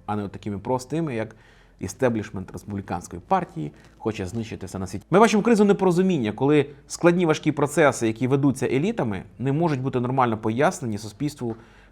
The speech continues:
на низах. І, можливо, з часом в республіканській партії ця проблема буде пролікована.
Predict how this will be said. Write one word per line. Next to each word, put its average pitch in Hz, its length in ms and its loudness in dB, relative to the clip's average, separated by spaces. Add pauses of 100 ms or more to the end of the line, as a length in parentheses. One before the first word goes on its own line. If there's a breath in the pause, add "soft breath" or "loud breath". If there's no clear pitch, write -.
на 113 100 -2
низах. 98 260 -6 (300)
І, 135 360 6 (360)
можливо, 160 560 -2
з - 40 -8
часом 160 360 2
в 120 40 -2
республіканській 120 540 -4
партії 143 320 0
ця 131 140 -4
проблема 110 300 -2
буде 98 240 -4
пролікована. 98 640 -8